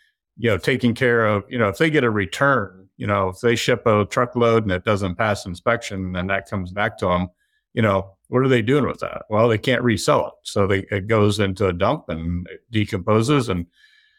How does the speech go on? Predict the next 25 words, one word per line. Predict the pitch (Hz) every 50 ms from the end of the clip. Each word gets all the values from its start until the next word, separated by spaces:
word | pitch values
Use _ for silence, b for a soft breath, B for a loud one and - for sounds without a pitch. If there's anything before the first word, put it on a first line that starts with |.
| b b _
you | - 110
know, | 110 107 104 104 - 117
it's | 127 127 127 - -
creating, | - - 151 139 131 131 127 123 123 123 120 117 117 110 110 - _ _ _ _ _ _ _ _ _
you | 127 113
know, | 104 101
greenhouse | 104 110 117 127 123 120 123 120 113 -
gas. | - 123 117 120 131 143 135 -
So | - 113 101 101 98
we're | 95 104 104 101
addressing | 95 104 117 110 101 - 120 104 104
another | 101 98 110 113 117 113 113
issue | 110 107 - - 113 107
there. | 110 107 104 113 131 135
So | - - 104 95 95
just | 92 110 104 -
that | - 113 107 95
whole | 110 120 110 107
circular | 95 - - 117 113 107 - 107 98 92 90
thing. | 90 110 98 95 95
But | 107 98 -
the | 101
farmers | 92 - 143 147 180 185 151 120 107 107
are | 107 101
just, | 107 104 95 - -